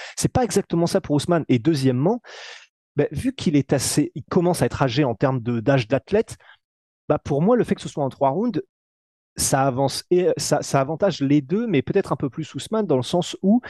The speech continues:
il va pouvoir dépenser son énergie sans nécessairement compter,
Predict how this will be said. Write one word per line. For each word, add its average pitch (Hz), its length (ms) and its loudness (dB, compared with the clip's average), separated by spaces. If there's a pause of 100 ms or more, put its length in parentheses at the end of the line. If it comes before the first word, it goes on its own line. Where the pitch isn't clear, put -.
(600)
il 135 160 2
va 190 280 2
pouvoir 190 600 0
dépenser 196 720 -2
son 139 220 0
énergie 151 520 2
sans - 360 -2
nécessairement 175 680 0
compter, 156 500 0